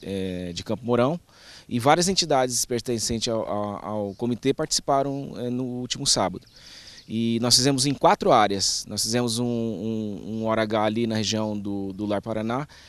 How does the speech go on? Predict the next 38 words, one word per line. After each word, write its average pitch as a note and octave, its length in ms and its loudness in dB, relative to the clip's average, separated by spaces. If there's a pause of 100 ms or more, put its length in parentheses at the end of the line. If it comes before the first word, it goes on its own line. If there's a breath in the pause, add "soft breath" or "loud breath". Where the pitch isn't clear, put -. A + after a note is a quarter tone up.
(120)
é, G2+ 400 -2
mais A#2+ 200 2
especificamente A2+ 680 -2
na A2+ 120 -4
área G#2+ 260 -2
do G2+ 400 -4
Vila G#2+ 220 -2
Cândida. C3 520 -6 (400 loud breath)
Nós A2+ 140 0
fizemos B2 320 0
uma A#2+ 240 -2
atuação A2 540 0
aqui A2+ 220 -4
no A2+ 220 -2
Jardim G#2 320 -4
Novo A2 220 0
Horizonte, A#2 600 -2 (260 loud breath)
uma C3 140 0
atuação A#2 540 2
no G#2+ 420 -4
Alvorada A2+ 600 0
e E3 60 2
uma E3+ 140 0
atuação D#3 600 0 (380 loud breath)
na B2+ 180 -2
área C3+ 160 2
central. B2 460 -2 (320 loud breath)
Foram B2 180 2
as A2 80 4
quatro C3 340 2
áreas B2 360 2
que, B2+ 480 -6
é, A2+ 340 -2
predom-, A#2+ 540 -4
que A2+ 180 -6
fizemos A#2 420 0
o C3 60 -6
trabalho. F2 380 -2